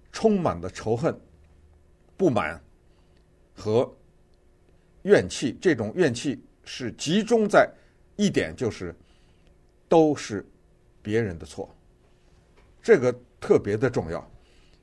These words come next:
他是一个愤怒的人，很可能是一个精神或者心理有问题的人，但是他把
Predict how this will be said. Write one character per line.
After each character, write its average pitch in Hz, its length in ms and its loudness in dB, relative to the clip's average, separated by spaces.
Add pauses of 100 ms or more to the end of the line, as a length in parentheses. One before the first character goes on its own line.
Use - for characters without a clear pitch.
(340)
他 254 140 6
是 175 140 2
一 170 40 2
个 180 80 4
愤 180 240 8
怒 104 140 -2
的 82 100 -4
人， 71 180 -10 (1120)
很 190 220 2
可 196 100 6
能 143 220 2 (400)
是 - 180 -6
一 139 80 0
个 139 240 4 (520)
精 202 180 2
神 139 240 0
或 151 160 -2
者 139 80 0
心 160 220 -2
理 139 80 0
有 107 100 2
问 127 160 2
题 104 140 -10
的 90 100 -4
人， 73 180 -12 (560)
但 147 140 0
是 120 120 -6
他 180 220 -4
把 101 240 -2